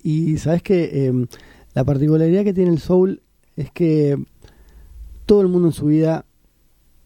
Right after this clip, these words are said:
escuchó una canción del, de, de, del soul, de algún intérprete del soul.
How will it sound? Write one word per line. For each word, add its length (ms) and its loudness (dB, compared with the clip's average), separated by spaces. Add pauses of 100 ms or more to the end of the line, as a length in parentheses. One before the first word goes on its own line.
escuchó 600 -4 (180)
una 260 -2
canción 580 -2 (840)
del, 400 -4
de, 300 -4
de, 400 -2
del 260 -4
soul, 460 2
de 100 -8
algún 200 -2
intérprete 360 -4
del 120 -4
soul. 360 0